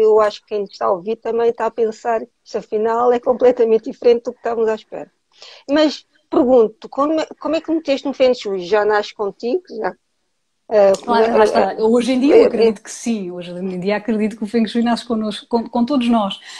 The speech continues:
Speaker 2: Não necessariamente numa codificação chinesa, lá está, num, numa, numa nomenclatura chinesa. Mas, ehm, como é que o Feng Shui aparece na minha vida, em particular?
Speaker 1: Exato, exato. Sim.
Speaker 2: Eh, bem, eh,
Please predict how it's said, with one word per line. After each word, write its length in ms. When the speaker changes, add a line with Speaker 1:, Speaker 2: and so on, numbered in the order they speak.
Speaker 2:
Não 180
necessariamente 480
numa 180
codificação 720
chinesa, 500
lá 100
está, 280
num, 320
numa, 420
numa 200
nomenclatura 520
chinesa. 340
Mas, 380
ehm, 680
como 160
é 60
que 60
o 40
Feng 160
Shui 160
aparece 300
na 80
minha 180
vida, 260
em 100
particular? 600
Speaker 1:
Exato, 0
exato. 320
Sim. 180
Speaker 2:
Eh, 400
bem, 440
eh, 720